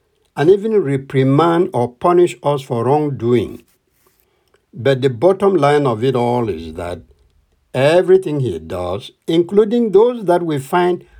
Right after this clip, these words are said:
harsh and hard, are for our good in the long run. Take the case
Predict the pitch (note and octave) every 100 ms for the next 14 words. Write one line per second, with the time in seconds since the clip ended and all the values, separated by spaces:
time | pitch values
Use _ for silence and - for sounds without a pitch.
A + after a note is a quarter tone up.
0 | - _ - F3 F3 F#3+ - - - _
1 | _ - B2 A2+ G2+ D3+ C#3 A2+ - _
2 | _ _ _ _ _ _ _ G#2+ G#2 G2
3 | A2+ A2 G#2 G2+ F#2 F#2+ A#2+ B2+ B2+ -
4 | D#3+ C#3+ D3 G3 G3+ C3+ C3 G2+ - _
5 | _ _ _ _ _ _ _ _ _ _
6 | _ _ _ _ _ _ _ _ _ _
7 | _ _ _ _ G3 F#3 D3 C3 E3+ D#3+
8 | D#3 C3 -